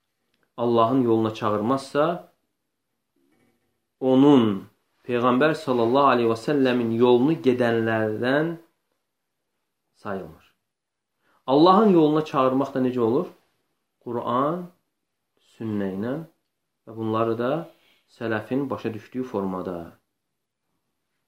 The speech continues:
Yəni, boş sözlərlə, boş danışıqlarla yox. Quran və sünnəyə öyrədirsənsə, Quranı, sünnəni, hədisləri Allahın yoluna çağırmış sayılırsan. Alə basiratin,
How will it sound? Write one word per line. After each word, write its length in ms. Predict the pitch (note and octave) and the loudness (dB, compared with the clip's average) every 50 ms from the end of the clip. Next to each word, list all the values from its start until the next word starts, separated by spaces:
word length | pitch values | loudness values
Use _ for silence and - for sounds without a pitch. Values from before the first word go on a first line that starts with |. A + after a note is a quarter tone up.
| _ _ _ - | _ _ _ -12
Yəni, 180 | G#2+ A2 A2+ | -10 -6 -4
boş 200 | C3+ C3 C3 - - | -6 -6 -6 -6 -6
sözlərlə, 480 | B2 A2 G#2 A2+ B2 B2 B2+ C3 C3+ C#3 C3 | -6 -6 -4 -4 -4 -2 -2 -2 -2 -4 -4
boş 200 | B2 A2+ - - | -8 -10 -8 -8
danışıqlarla 520 | A2+ G#2+ G#2 - - - A2+ A2+ A#2 A#2 | -8 -8 -8 -10 -14 -14 -12 -10 -8 -8
yox. 220 | A2 F#2+ F#2 - _ _ _ _ _ _ _ _ _ _ _ _ _ _ _ _ | -8 -8 -10 -14 _ _ _ _ _ _ _ _ _ _ _ _ _ _ _ _
Quran 420 | A#2 A2+ A#2 A#2+ B2 A2+ G#2 G2 G2+ | -8 -4 -2 -2 -2 -2 -4 -6 -8
və 80 | G2 - | -10 -14
sünnəyə 520 | _ _ A#2+ A#2 A2 A2 G#2+ G#2 G2+ G2 F#2+ F#2+ - _ _ _ _ _ _ _ - | _ _ -10 -8 -6 -6 -4 -4 -4 -6 -8 -12 -16 _ _ _ _ _ _ _ -6
öyrədirsənsə, 920 | A2+ A2+ A2 A2+ G#2+ G#2 C3 C3 B2+ - - G#2+ G2+ G2 - - - - - - _ | -6 -2 -2 -2 0 2 2 0 0 0 -4 -6 -6 -6 -10 -12 -14 -14 -14 -14 _
Quranı, 400 | A#2 A2 A2 G#2 G#2 G#2 G2+ F#2+ | -6 -4 -2 -2 -2 -4 -6 -6
sünnəni, 520 | - - - A2 G#2+ G#2 G2+ G2+ G#2 G2+ G2+ | -10 -10 -8 -6 -6 -4 -6 -6 -6 -8 -8
hədisləri 600 | G2+ G#2+ A2 A2+ - - A#2 A2+ A#2 C#3 D#3+ F3+ - - _ _ _ _ _ _ | -8 -8 -8 -8 -10 -6 -4 -2 0 0 -2 -2 -4 -12 _ _ _ _ _ _
Allahın 380 | C#3 B2+ B2+ C3 C3+ C#3+ C3+ | -2 0 2 2 2 2 2
yoluna 420 | A#2+ A2+ A2 G#2+ G#2+ G#2+ G#2+ A#2 C3 D3+ D#3 - - _ _ _ _ _ | 2 2 2 2 0 0 0 -2 -2 -4 -6 -10 -18 _ _ _ _ _
çağırmış 640 | - B2 A2 G2+ G2+ G2+ G2 G2 G2 A2 A#2+ - | -8 -6 -6 -4 -4 -6 -6 -4 -6 -6 -6 -10
sayılırsan. 580 | - - G2 F2 F2+ F2+ F2+ E2+ - - - - - - _ | -10 -10 -8 -8 -6 -8 -10 -12 -12 -16 -20 -20 -20 -10 _
Alə 240 | C3 D3+ E3+ F3 E3+ D#3+ D#3+ | 2 4 6 6 6 6 6
basiratin, 760 | D#3+ D3 - - G3 F#3+ G3 F#3+ F#3+ F#3+ A3 A3+ A#3+ A#3 | 4 2 2 2 4 4 4 4 2 4 4 4 4 2